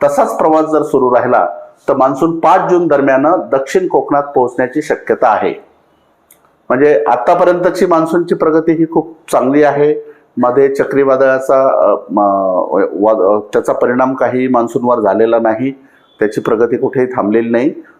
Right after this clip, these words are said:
आणि अशीच प्रगती राहिली तर वेळेआधीच तीस मेला वगैरे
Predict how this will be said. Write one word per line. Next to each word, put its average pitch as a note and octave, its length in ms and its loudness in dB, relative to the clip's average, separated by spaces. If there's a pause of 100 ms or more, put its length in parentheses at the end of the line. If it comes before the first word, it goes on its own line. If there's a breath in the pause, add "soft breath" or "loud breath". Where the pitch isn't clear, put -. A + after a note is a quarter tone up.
(180 loud breath)
आणि C3 200 2
अशीच - 400 -2
प्रगती D#3+ 380 2
राहिली C#3+ 340 2
तर C3 260 0
वेळेआधीच C#3+ 840 0
तीस C3+ 240 -4 (500)
मेला A#2+ 320 2
वगैरे A#2 320 2